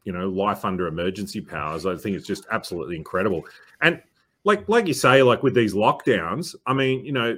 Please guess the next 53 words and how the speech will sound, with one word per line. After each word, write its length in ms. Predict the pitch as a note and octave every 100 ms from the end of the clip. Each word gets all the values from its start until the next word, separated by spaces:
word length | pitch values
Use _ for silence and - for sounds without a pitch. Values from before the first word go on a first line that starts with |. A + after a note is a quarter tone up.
| -
they're 120 | C3
making 280 | B2+ D3 C#3
a 40 | A2
big 300 | D3 C3+ F#2+
deal 280 | G#2 A2+
about 340 | G#2+ G2+ G2 E2
a 60 | -
few 240 | - G#2
dozen 420 | E2 G2 G2 F2+
cases. 460 | D#2 G2 G2 G2 F#2
They 120 | D#2+
lock 280 | F#2 B2 -
the 60 | G2
whole 180 | G2+
state 440 | F#2 - G#2 G#2+ -
down 360 | F#2+ F#2+ G2 F#2
and, 300 | E2+ F2+ D2+
you 80 |
know, 100 | F#2+ F2+
sack 340 | - A2 -
everyone 500 | G#2+ G2+ G2 G#2 A2+
<laughs> 0 |
or, 260 | G2+ F2+ A2
you 80 | G2+
know, 160 | G2+ G2+ - _ _ B2
make 320 | A#2+ A#2+ A#2
them 160 | - G#2+
not 160 | A2 A2+
able 260 | G#2 G2+
to 60 | F2
do 120 | A2
their 140 | G2
job. 300 | F#2 A#2+ A#2 - _
We've 140 | A#3+ B3+
got 200 | A3 -
fifty 280 | D3+ C3+
or 20 | A#2
sixty 320 | - - G#2+
thousand 400 | - G2+ G#2+ F#2+
active 340 | E2+ - E2
cases 460 | - D#2+ G2 A2 F#2
in 80 | F#2
Victoria 500 | F#2 - F2+ F2 E2
at 60 |
the 80 | -
moment. 300 | E2+ E2+ D#2+
Like, 180 | G2+ B2+
it 120 | -
just 200 | E3+ D#3+
seems 300 | F#3 D3+ A#2+
like 180 | G2+ F#2 _ _ _ _
such 380 | - G2 - G#2+
a 220 | F#2+